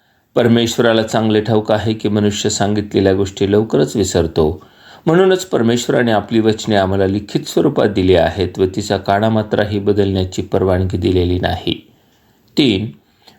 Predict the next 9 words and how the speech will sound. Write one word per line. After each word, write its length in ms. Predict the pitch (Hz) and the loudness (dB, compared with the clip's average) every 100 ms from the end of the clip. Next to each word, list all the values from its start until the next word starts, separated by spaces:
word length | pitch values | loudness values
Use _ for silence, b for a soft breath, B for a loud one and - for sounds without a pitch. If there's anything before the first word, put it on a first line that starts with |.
| b | b
परमेश्वराने 680 | 151 143 175 - 180 170 160 | 2 4 2 2 2 2 2
मोशेकडून 600 | 143 135 147 139 123 127 | 0 0 -2 -2 -2 -2
पहिल्याप्रमाणेच 840 | 123 120 120 117 117 110 110 104 | 0 2 2 2 0 0 0 0
दगडी 280 | 110 104 101 | 0 2 0
पाट्या 340 | 101 95 98 | 0 -2 0
बनविल्या 500 | 92 95 95 95 104 147 b b b b b | 0 0 0 0 0 -4 b b b b b
व 60 | 117 | -2
चौथे 420 | 113 131 147 160 | 0 0 2 0
म्हणजे 440 | 147 110 107 95 | 0 0 0 -2